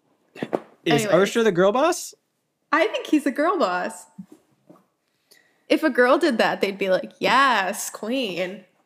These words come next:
Speaker 1: Yeah.
Speaker 2: I like it. I support it.
Speaker 1: I could see, like, Rih-, I bet Rihanna could pull that off.
Speaker 2: Faux show.
Speaker 1: Faux show.
Speaker 2: Faux show.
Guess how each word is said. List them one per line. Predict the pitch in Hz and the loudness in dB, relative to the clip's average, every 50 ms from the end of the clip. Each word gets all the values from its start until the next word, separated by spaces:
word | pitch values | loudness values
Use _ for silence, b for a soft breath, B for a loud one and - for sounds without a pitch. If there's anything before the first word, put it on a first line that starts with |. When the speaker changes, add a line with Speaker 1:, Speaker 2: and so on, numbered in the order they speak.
| _ _ _ _ _ _ _ _ _ _ _ _ _ _ _ _ _ _ | _ _ _ _ _ _ _ _ _ _ _ _ _ _ _ _ _ _
Speaker 1:
Yeah. | 175 170 160 147 | 2 2 4 4
Speaker 2:
I | - 277 302 | 2 2 0
like | 233 196 226 - | 0 -2 -4 -4
it. | - - - | -6 -6 -6
I | - 240 | -6 -8
support | 254 - - - 196 185 - | -8 -10 -10 -8 -8 -6 -6
it. | - - - _ | -8 -10 -8 _
Speaker 1:
I | 185 202 | 0 2
could | 254 - 359 - | 2 2 0 0
see, | 392 | 0
like, | 392 320 220 | 0 0 0
Rih-, | 156 151 165 156 151 - | 2 2 2 2 2 2
I | 170 - | 4 6
bet | 311 311 285 | 6 4 6
Rihanna | 202 180 165 156 156 165 160 147 | 6 4 4 4 2 2 0 0
could | 147 131 123 | -2 -2 -2
pull | 135 127 123 | -2 -2 0
that | 123 123 120 | 0 0 -2
off. | 117 120 131 - - - _ _ _ _ _ _ _ _ _ _ _ _ _ _ _ _ _ | -2 -4 -6 -10 -14 -20 _ _ _ _ _ _ _ _ _ _ _ _ _ _ _ _ _
Speaker 2:
Faux | _ - - 370 359 381 370 330 311 269 - | _ -10 -6 -4 0 0 0 0 0 -2 -4
show. | - - - - - - - 269 277 277 277 269 254 226 196 170 160 151 - 190 - _ _ _ _ _ _ _ _ _ _ _ _ _ _ _ - | -6 -8 -8 -10 -10 -8 -6 -4 -2 0 0 0 0 -2 -2 -4 -6 -8 -10 -14 -18 _ _ _ _ _ _ _ _ _ _ _ _ _ _ _ -18
Speaker 1:
Faux | - - 196 214 226 214 | -10 -6 -4 -4 -4 -6
show. | - - - 185 151 113 104 - - | -6 -6 -4 -4 -2 -4 -4 -6 -8
Speaker 2:
Faux | 226 226 220 | -10 -10 -10
show. | - - - - - 196 175 - | -10 -12 -12 -10 -8 -8 -10 -10